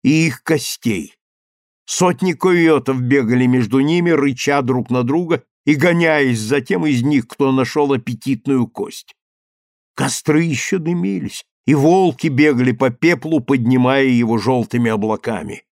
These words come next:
Но было и зрелище гораздо более необычное. Смотреть на него было удивительно.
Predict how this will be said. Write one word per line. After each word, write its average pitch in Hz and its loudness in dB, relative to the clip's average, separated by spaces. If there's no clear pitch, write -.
Но 110 -2
было 123 -2
и 131 0
зрелище 104 -4
гораздо 110 -4
более 131 -4
необычное. 98 -8
Смотреть 123 -4
на 143 -6
него 131 -4
было 95 -6
удивительно. 107 -10